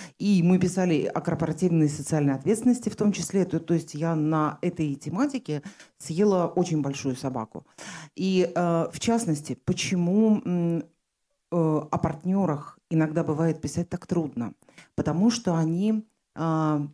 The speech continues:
привыкли подавать о себе материал в духе, э,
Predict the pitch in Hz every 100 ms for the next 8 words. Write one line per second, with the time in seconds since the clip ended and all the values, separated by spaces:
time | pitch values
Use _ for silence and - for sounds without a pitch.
0 | - - 196 165 190 - 208 226 226 _
1 | _ _ - 180 170 185 190 - 170 175
2 | 165 - 160 156 208 220 151 139 190 -
3 | 196 165 - 165 156 151